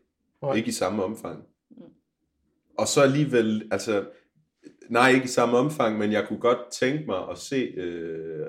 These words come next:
Speaker 2: altså resultatet, og se, øh,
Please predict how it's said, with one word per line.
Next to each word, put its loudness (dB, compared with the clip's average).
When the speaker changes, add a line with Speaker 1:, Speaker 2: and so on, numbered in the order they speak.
Speaker 2:
altså -6
resultatet, -4
og -4
se, 0
øh, -4